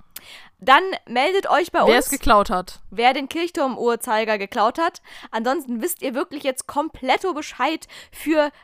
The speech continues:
Speaker 1: zumindest die nächste Woche, damit ihr gut durch die nächste Woche kommt, damit ihr vor jeglichen TeufelInnen und GeisterInnen gut geschützt seid. Ansonsten guckt euch Eminem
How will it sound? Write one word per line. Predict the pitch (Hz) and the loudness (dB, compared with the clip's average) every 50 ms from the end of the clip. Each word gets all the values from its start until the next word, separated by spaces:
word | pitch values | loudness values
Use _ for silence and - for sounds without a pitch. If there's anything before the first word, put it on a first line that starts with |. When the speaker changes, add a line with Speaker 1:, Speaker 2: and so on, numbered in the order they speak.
| _ _ | _ _
Speaker 1:
zumindest | - 294 285 311 339 330 359 - - | -6 -4 -2 -2 -2 -2 -2 -4 -4
die | 262 | -4
nächste | 277 302 320 - - 262 220 | -4 -4 -4 -4 -4 0 0
Woche, | 277 - - 403 370 | 0 0 0 -2 -2
damit | 269 277 277 - - | -2 -2 -2 -2 -4
ihr | 233 | -4
gut | 226 302 359 349 | -2 -2 -2 -2
durch | 349 - | -2 -4
die | 262 226 | -4 -6
nächste | 254 285 320 - - 262 | -6 -6 -6 -6 -4 -2
Woche | - - 381 392 | 0 0 0 0
kommt, | - 370 370 415 554 - - - - - - - - - | 0 0 0 0 -2 -6 -16 -20 -20 -20 -20 -20 -12 -8
damit | 262 302 320 - - | -6 -6 -6 -6 -6
ihr | 285 | -4
vor | - 302 262 | -2 -2 -2
jeglichen | 247 247 285 - 359 311 320 302 - | -2 -2 -4 -4 -6 -6 -6 -8 -6
TeufelInnen | - - 277 302 381 - - 359 330 339 320 - - 302 320 370 381 370 381 392 - - - - | -2 0 2 2 2 0 -2 -4 -4 -4 -4 -4 -4 -4 -2 -2 -2 -4 -4 -6 -10 -12 -12 -8
und | - 285 277 - | -8 -8 -6 -4
GeisterInnen | - 320 370 359 330 - - 330 - - 320 359 370 359 370 - - - - - | -2 0 0 0 -2 -4 -4 -4 -2 -2 -4 -4 -4 -4 -6 -8 -12 -16 -12 -4
gut | - 320 370 - - | 0 0 0 0 0
geschützt | - 320 - - 392 - - - - | -4 -4 -4 -4 -6 -8 -8 -6 0
seid. | 330 311 320 370 - - - - - | 2 2 2 2 -2 -6 -14 -6 -2
Ansonsten | - 277 269 294 320 349 - 311 330 - | -2 0 2 2 0 0 -2 -10 -8 -4
guckt | - 381 381 - - - | -4 -4 -4 -4 -2 0
euch | 269 285 330 - - _ | 0 0 0 -2 -4 _
Eminem | - 302 339 370 381 349 370 370 381 | -2 0 0 0 -2 0 0 0 0